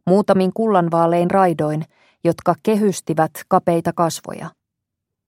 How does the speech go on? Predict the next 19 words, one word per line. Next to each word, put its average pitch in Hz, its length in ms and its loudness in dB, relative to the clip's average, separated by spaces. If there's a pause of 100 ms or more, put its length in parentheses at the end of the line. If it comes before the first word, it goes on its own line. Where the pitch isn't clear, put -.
(440)
Valkoinen 208 560 2
pitsihuivi 160 680 -4
roikkui 175 520 -2
takana 196 400 0
aina 196 260 2
siihen, 190 400 -2
mistä 165 260 -2
hääpuvun 175 600 0
laahus 165 400 0
alkoi, 160 540 0 (540)
ja 180 120 4
laskeutui 202 760 0
kauniina 190 540 2
poimuina 165 600 -2
antiikkiselle 180 800 -2
kivilattialle 175 840 -2
siinä, 160 520 -4 (500)
mistä 170 420 -4
pian 175 380 0